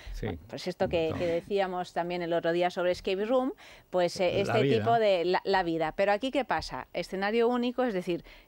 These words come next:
Speaker 2: escenario único, salón único, siete amigos sentados a una mesa baja alrededor de un sofá que están cenando, picoteando algo, que es algo que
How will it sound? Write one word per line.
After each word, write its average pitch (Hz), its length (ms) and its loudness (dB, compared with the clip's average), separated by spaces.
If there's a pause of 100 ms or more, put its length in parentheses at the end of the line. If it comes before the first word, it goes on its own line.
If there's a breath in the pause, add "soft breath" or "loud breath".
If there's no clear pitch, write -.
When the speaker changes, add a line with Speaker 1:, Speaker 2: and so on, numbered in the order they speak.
Speaker 2:
escenario 214 440 0
único, 254 380 2
salón 190 460 2
único, 175 440 -2
siete 214 260 -2
amigos 156 340 -4
sentados 175 520 -2 (300 loud breath)
a 170 220 0
una 170 200 -2
mesa 175 280 -4
baja 147 240 -4
alrededor 170 600 2 (260 loud breath)
de 170 320 2
un 185 100 -4
sofá 269 460 0
que 208 260 0
están 214 460 -4
cenando, 170 420 -2
picoteando 165 1300 2
algo, 190 440 2
que 185 80 -4
es - 120 -8
algo 180 240 -2
que 147 220 -4